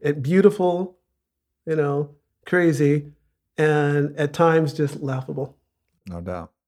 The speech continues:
Speaker 2: No doubt. Thank you so much, brother.
Speaker 1: Thank you.
Speaker 2: I
Speaker 1: What a
Speaker 2: appreciate you
Speaker 1: treat,
Speaker 2: coming on and
Speaker 1: finally,
Speaker 2: sharing
Speaker 1: yeah.
Speaker 2: this. This was amazing. Um, people can find your songs if they're looking for 'em on Spotify, Bird Tribe.
Speaker 1: Yeah, uh, either Bird Tribe, uh,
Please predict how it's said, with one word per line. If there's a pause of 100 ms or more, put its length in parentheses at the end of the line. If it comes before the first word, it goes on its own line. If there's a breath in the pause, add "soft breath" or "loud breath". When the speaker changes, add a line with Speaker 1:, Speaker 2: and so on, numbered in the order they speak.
Speaker 2:
No
doubt. (440 soft breath)
Thank
you
so
much,
brother.
Speaker 1:
Thank
you.
Speaker 2:
I
Speaker 1:
What
a
Speaker 2:
appreciate
you
Speaker 1:
treat,
Speaker 2:
coming
on
and
Speaker 1:
finally,
Speaker 2:
sharing
Speaker 1:
yeah.
Speaker 2:
this.
This
was
amazing. (260 loud breath)
Um,
people
can
find
your
songs
if
they're
looking
for
'em
on
Spotify,
Bird
Tribe. (340)
Speaker 1:
Yeah,
uh, (160)
either
Bird
Tribe,
uh,